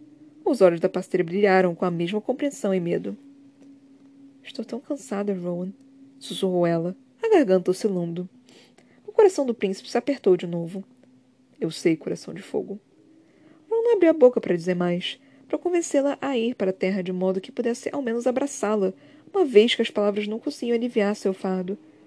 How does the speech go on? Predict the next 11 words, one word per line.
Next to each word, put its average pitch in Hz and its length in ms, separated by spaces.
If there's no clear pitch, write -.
Mas 349 120
então 202 300
ele 190 120
viu. 190 280
Um 427 80
barco 381 240
antigo, 247 500
com 359 140
cada 208 260
centímetro 220 500
entalhado, 185 520